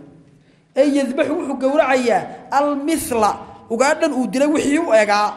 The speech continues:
ee min an-nacami, xoolihii la dhaqanayay ka, ka tirsan. Wa yatasaddaqu bihi, markaasuu xoolihii uu gowracay wuxuu ku sadaqaysan, calaa masaakiini al-haram, masaakiintii xaramka, wa fuqaraa, iyo fuqaradii halkaa joogtay. Fa yajibu, waxaa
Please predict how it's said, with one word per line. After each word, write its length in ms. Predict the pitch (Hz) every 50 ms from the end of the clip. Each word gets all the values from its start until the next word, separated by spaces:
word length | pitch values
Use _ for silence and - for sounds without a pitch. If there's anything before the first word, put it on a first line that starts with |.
| - - - -
ee 140 | - 233 254
min 160 | 254 262 277
an-nacami, 380 | 302 285 262 226 226 269 262 202
xoolihii 300 | - 233 247 269 277 269
la 100 | 254 220
dhaqanayay 360 | 220 214 - 240 226 226 226
ka, 100 | - 226 - - - - -
ka 100 | - -
tirsan. 300 | - - 160 - - 147 139 - - - - - - _ _ _ _ _ _ _
Wa 120 | - 226 262
yatasaddaqu 680 | 269 262 285 269 262 277 262 233 320 339 - 294 294
bihi, 160 | 294 302 302 294
markaasuu 420 | 294 302 254 254 254 262 302 285 247
xoolihii 280 | 247 269 302 311 302 311
uu 80 | 285 247
gowracay 340 | 202 247 247 247 240 302 339
wuxuu 160 | 285 240 269 262
ku 60 | 320 302
sadaqaysan, 600 | - 269 240 226 233 226 214 196 170 202 180 160 - - - - -
calaa 160 | - 220 220 220
masaakiini 560 | 220 214 208 - 214 208 - 240 269 247 214
al-haram, 300 | 196 - - 233 220 202
masaakiintii 480 | 196 185 185 185 180 233 240 233 202 185
xaramka, 380 | - 196 214 190 156 143 - - - - - -
wa 80 | 180 196
fuqaraa, 400 | 147 160 208 - 202 208 233 233
iyo 140 | 226 226 226
fuqaradii 320 | 156 165 165 202 214 214 208
halkaa 200 | 208 208 196 185
joogtay. 340 | - - 151 - - - - - - - - - - - - _
Fa 140 | - 240
yajibu, 280 | 247 269 233 277 330 330
waxaa 160 | 330 294 -